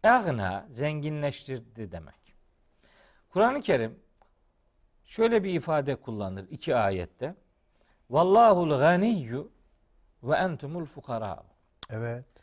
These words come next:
Speaker 1: Allah'tır gani
Speaker 2: Gani
Speaker 1: olan,
Speaker 2: olan.
Speaker 1: siz hepiniz muhtaçsınız.
Speaker 2: Evet.
Speaker 1: Gerçek zengin Allah'tır,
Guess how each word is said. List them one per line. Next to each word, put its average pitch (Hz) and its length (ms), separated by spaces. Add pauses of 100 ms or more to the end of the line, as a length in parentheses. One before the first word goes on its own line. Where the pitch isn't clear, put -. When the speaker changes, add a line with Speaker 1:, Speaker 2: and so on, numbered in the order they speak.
(460)
Speaker 1:
Allah'tır 151 760
gani 139 260
Speaker 2:
Gani 143 140
Speaker 1:
olan, 131 280
Speaker 2:
olan. 180 300 (240)
Speaker 1:
siz 170 220
hepiniz 170 460
muhtaçsınız. - 880
Speaker 2:
Evet. - 320 (560)
Speaker 1:
Gerçek 139 420
zengin 104 400
Allah'tır, 139 640